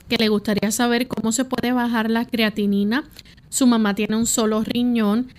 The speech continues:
y el nefrólogo le recomendó dieta sin sal y baja de potasio y tomar agua. Sin embargo, aún su creatinina está alta. ¿Qué podemos hacer? Mi mamá tiene ochenta y siete años, no queremos que se le practique una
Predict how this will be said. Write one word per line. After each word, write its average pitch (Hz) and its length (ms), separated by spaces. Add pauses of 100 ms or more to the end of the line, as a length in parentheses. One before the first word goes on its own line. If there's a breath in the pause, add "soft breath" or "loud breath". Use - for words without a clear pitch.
(220 loud breath)
y 240 100
el 233 80
nefrólogo 208 600
le 226 200
recomendó 208 680
dieta 208 460
sin 226 340
sal 208 440
y 233 140
baja 202 340
de 196 120
potasio 202 640
y 233 60
tomar 185 380
agua. 226 420 (420 loud breath)
Sin 254 240
embargo, 240 560
aún 220 640
su 254 200
creatinina 196 560
está 196 260
alta. 185 420
¿Qué 202 100
podemos 208 460
hacer? 285 400 (340 soft breath)
Mi 240 160
mamá 220 260
tiene 226 240
ochenta 233 400
y 247 100
siete 240 500
años, 220 520
no 214 160
queremos 202 440
que 214 100
se 208 160
le 196 160
practique 196 680
una 190 200